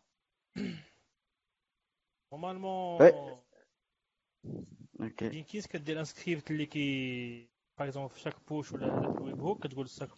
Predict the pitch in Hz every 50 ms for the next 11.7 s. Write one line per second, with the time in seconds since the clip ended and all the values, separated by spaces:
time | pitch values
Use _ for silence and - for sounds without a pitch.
0 | - - 151 143 - - - - - - - _ _ _ _ _ _ _ _ _
1 | - 147 135 143 165 160 143 160 156 151 - 151 131 151 147 147 139 147 208 -
2 | - 165 143 156 151 143 131 139 139 135 - - 120 117 - 208 214 - - -
3 | - - _ _ _ _ _ _ _ _ _ _ _ _ _ _ _ - 185 180
4 | - - - 214 208 202 - 156 139 131 180 214 202 - 196 170 - 185 - 190
5 | 180 - 196 165 165 160 - - - 170 156 - - 143 131 131 160 151 156 156
6 | 151 151 151 147 143 131 127 139 143 143 135 - - 135 131 135 135 131 127 123
7 | 123 123 120 117 113 113 113 117 117 123 127 135 139 135 135 131 - 160 151 143
8 | - - 143 147 143 135 127 131 135 - 135 - - 139 131 - - 151 143 135
9 | 127 120 120 120 123 123 117 113 117 123 135 226 254 233 175 143 135 139 - -
10 | _ _ _ _ _ _ _ _ _ _ _ _ _ _ _ _ _ _ - 139
11 | - - 156 - - 156 143 131 135 135 127 - -